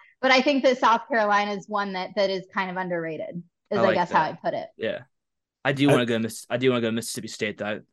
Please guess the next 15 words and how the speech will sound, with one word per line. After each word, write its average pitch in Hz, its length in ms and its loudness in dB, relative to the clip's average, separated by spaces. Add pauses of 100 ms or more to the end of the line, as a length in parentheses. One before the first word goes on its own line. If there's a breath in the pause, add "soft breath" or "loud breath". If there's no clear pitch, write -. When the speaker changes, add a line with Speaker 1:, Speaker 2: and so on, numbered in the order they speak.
Speaker 2:
Eating 156 220 0
barbecue 127 400 2
in 113 80 -2
the 110 80 0
outfield 107 280 -4
just 107 160 -10
seems 110 160 -6
like 107 100 -8
it'd 104 80 -8
be 104 100 -10
the 101 80 -8
best 90 280 -12
time 95 220 -12
ever. 90 240 -16 (640)
Speaker 3:
<laughs> 180 880 0